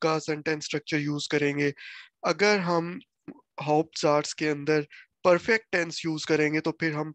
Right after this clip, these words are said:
परफेक्ट टेंस का सेंटेंस स्ट्रक्चर यूज़ करेंगे। ये जो टॉपिक्स हैं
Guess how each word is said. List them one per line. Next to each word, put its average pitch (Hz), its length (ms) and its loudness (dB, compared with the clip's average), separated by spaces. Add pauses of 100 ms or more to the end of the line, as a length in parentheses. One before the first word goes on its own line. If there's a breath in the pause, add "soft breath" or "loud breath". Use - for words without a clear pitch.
परफेक्ट 180 480 2
टेंस 147 280 0
का 147 260 0 (480 loud breath)
सेंटेंस 160 580 0
स्ट्रक्चर 143 460 -2
यूज़ 135 300 -4
करेंगे। 165 500 0 (760 loud breath)
ये 185 340 2 (360)
जो 165 360 4
टॉपिक्स 165 600 -2
हैं 160 260 -2